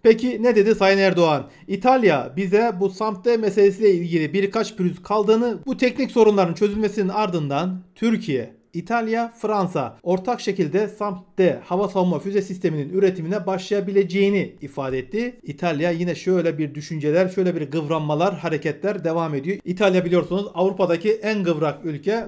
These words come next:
Bakalım bu defa nereye kuyruk sallayacak? Ya da, ya da, ya da İtalya'nın yeni başbakanı Meloni abla, Almanya'nın eski başbakanı Merkel gibi o da Sayın Erdoğan'a tang devrilip "Sen ne dersen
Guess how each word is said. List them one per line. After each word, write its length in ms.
Bakalım 420
bu 80
defa 320
nereye 380
kuyruk 240
sallayacak? 760
Ya 220
da, 160
ya 180
da, 60
ya 160
da 280
İtalya'nın 440
yeni 260
başbakanı 760
Meloni 600
abla, 480
Almanya'nın 420
eski 220
başbakanı 480
Merkel 480
gibi 200
o 200
da 240
Sayın 260
Erdoğan'a 640
tang 260
devrilip 520
"Sen 240
ne 120
dersen 420